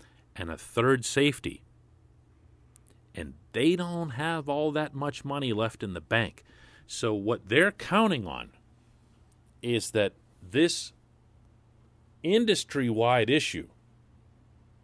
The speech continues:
of the flat cap is gonna knock down the asking prices of Malik Hooker or whoever it is that they'd bring in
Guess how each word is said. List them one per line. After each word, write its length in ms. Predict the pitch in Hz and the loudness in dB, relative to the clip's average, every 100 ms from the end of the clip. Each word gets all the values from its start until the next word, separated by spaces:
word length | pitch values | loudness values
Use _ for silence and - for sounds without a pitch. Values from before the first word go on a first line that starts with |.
| _ | _
of 180 | 110 107 | -4 -2
the 80 | 104 | -4
flat 420 | - 131 139 - | -2 0 0 0
cap 440 | - 165 131 - - | 2 4 4 2 -6
is 160 | 104 | -8
gonna 300 | - 120 101 | -4 -4 -4
knock 580 | 87 95 117 135 151 - | -4 -2 2 4 2 2
down 360 | 156 156 147 127 | 0 0 0 0
the 180 | 107 | 2
asking 440 | 110 131 165 135 107 | 4 2 0 -4 -4
prices 520 | - 98 87 92 85 | 0 0 0 -6 -4
of 220 | 87 80 - - - - - | -4 -6 -14 -20 -20 -18 -4
Malik 400 | 101 107 120 - | 0 2 2 0
Hooker 440 | 131 120 117 104 | -2 0 0 0
or 180 | 92 92 | 0 0
whoever 540 | 107 113 127 127 117 92 | 2 4 6 6 2 2
it 80 | |
is 200 | 98 95 | 0 -2
that 160 | - 85 | -4 -2
they'd 240 | 101 92 | -2 -2
bring 260 | 92 101 92 | -2 0 2
in 240 | 117 104 | 2 0